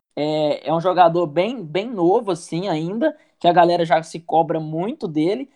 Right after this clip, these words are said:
Então, aí ele fez uma Copa do Mundo abaixo, coisa que é totalmente aceitável pra alguém que tem, sei lá, dezoito, dezenove anos,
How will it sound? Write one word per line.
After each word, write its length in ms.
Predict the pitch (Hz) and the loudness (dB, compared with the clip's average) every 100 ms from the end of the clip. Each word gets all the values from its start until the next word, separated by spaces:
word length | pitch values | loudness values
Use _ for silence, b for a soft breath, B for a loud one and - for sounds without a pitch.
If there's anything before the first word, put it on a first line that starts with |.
| _ _ - | _ _ -10
Então, 540 | 156 - 160 175 196 | -8 2 4 6 6
aí 180 | 160 180 | 6 6
ele 280 | 156 190 185 | 6 2 0
fez 220 | 180 196 | -2 -2
uma 140 | 202 196 | 0 0
Copa 180 | 196 196 | 0 -2
do 100 | 180 | -4
Mundo 180 | 180 170 | 2 2
abaixo, 460 | 170 156 220 339 | 4 4 4 2
coisa 280 | - 185 156 | -10 -8 -8
que 160 | 156 156 | -10 -10
é 120 | 151 | -10
totalmente 520 | 147 170 208 175 165 | -12 -10 -8 -8 -10
aceitável 420 | 151 165 147 143 | -10 -10 -8 -8
pra 140 | 143 151 | -6 -6
alguém 200 | 143 147 | -6 -12
que 60 | |
tem, 160 | - 147 | -18 -16
sei 160 | 147 151 | -6 -2
lá, 100 | 135 | -2
dezoito, 440 | 135 127 147 170 | -4 -6 -6 -6
dezenove 560 | 139 147 143 143 151 165 | -10 -6 -4 -2 -4 -6
anos, 260 | 175 208 | -8 -10